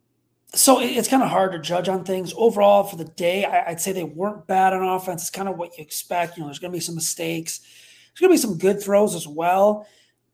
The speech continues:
Um, but yeah, I mean, it, it's all fine tuning right now. They're working on stuff. They're doing situational stuff. I think the next couple practices here, especially when they go to mandatory, um,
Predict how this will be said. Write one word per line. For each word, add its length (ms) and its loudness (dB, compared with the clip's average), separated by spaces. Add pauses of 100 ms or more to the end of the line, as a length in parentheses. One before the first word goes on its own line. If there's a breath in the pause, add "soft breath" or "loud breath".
(200)
Um, 580 -2 (540)
but 160 0
yeah, 180 4
I 80 2
mean, 180 -4
it, 200 -8
it's 360 -6
all 140 6
fine 340 -2
tuning 300 -8
right 160 -14
now. 140 -8
They're 120 -8
working 540 -8
on 80 -14
stuff. 240 -10
They're 80 -12
doing 200 -6
situational 760 -8
stuff. 260 -12
I 60 -16
think 140 -4
the 100 -2
next 460 -8
couple 260 -4
practices 640 -6
here, 200 -2
especially 340 -6
when 80 -6
they 80 -6
go 180 -6
to 80 -6
mandatory, 800 -6 (340 loud breath)
um, 500 -6